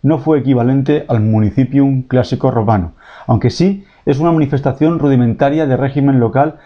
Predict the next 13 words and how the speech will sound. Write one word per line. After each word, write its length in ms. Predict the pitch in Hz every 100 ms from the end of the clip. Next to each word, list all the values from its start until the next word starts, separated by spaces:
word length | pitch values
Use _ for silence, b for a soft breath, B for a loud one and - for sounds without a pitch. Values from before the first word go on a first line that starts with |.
| B -
que 100 | 117
sirvió 320 | 123 117 156
de 120 | 120
base 380 | 147 143 165 160
a 60 | 117
la 140 | 117
creación 460 | 117 110 - 131 139
de 60 |
una 160 | 127 127
conciencia 500 | 117 98 120 113 123
urbana. 480 | 131 107 104 78 - _ b b b b b
Tal 160 | 143 143
conciencia 680 | 156 139 180 170 196 202